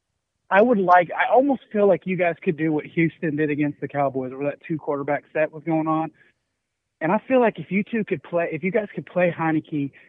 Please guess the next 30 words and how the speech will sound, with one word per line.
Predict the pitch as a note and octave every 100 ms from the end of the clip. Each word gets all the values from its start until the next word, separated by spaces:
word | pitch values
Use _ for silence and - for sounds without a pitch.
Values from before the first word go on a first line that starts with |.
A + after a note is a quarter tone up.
| _ -
and | C#3+ C#3+
Wentz | D#3 D#3
off | C#3+ D3
each | E3
other | F#3 E3+
like | E3+
that, | F3 D3
when | C#3
Wentz | C3+ E3+ F#3+
is | C#3
on, | C3+ D#3+ D#3+ _
you | D#3
guys | F3 A3+ -
can | D#3
demolish | C#3+ C3 B2+ C3+ D#3 F3 F3 D#3 -
some | D3+ C#3 -
teams. | F3 D#3 B2+ - _ _ - _
I | F3
think | F#3 A#3 - _ _ _ _ _ _ _ _ -
there's | F3
a | E3+
lot | D#3+ E3+
of | F3
play | - F#3 F#3+
call | A3 A3
issues | A3 A#3 G3+
going | A3 G#3+
on | A3+ G#3+
in | G#3
Washington, | A3 - G#3+ A#3